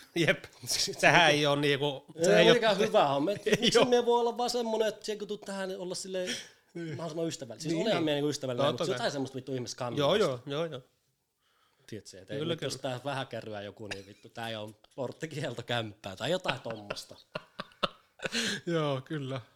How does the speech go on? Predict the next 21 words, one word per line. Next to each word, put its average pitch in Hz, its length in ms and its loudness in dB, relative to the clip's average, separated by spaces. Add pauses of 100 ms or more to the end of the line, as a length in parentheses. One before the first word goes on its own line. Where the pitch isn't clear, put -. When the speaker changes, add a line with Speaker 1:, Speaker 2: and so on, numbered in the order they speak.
(140)
Speaker 2:
Joo. 110 520 -14 (120)
Mutta 135 220 -8
sit 226 160 -6
siinä 214 120 -4
oli 202 100 -2
varmaan, 196 260 -6
sekin 208 240 -8
oli 156 120 -4
tosi, 139 380 -12 (760)
tai 131 120 -2
minkä 151 220 -4
virhe 156 240 -6
mie 127 160 -6
tein, 131 280 -6
mie 143 160 -2
en, 147 140 -6 (500)
tiedätkö, 160 240 -6
vertaistuki 143 600 -6
on 104 80 -8
helvetin 104 340 -14
hyvä. 98 280 -14